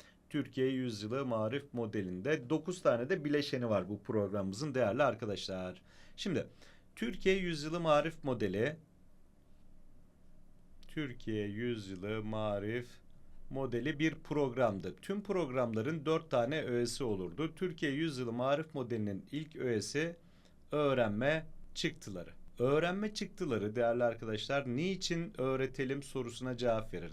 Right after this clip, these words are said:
Niçin öğretelim? Yani yetiştirmek istediğimiz insan tipi. İkinci öğesi içeriklerdir. İçerikler dediğimiz ders kitapları, çocuklara vereceğimiz notlar. Üçüncü öğesi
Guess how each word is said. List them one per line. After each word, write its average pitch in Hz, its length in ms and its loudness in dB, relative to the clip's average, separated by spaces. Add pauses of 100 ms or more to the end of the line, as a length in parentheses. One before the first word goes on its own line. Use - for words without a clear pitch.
Niçin 143 420 -2
öğretelim? 104 640 0 (480)
Yani 170 300 4
yetiştirmek 170 600 0
istediğimiz 139 580 -4
insan 123 420 -2
tipi. 110 220 -10 (320)
İkinci 180 480 0
öğesi 190 540 4 (160)
içeriklerdir. 139 920 2 (100)
İçerikler 160 720 0
dediğimiz 143 960 0 (100)
ders 165 300 4
kitapları, 113 540 -4
çocuklara 120 500 -2
vereceğimiz 113 600 0
notlar. 117 540 -2 (480)
Üçüncü 175 440 -2
öğesi 180 640 2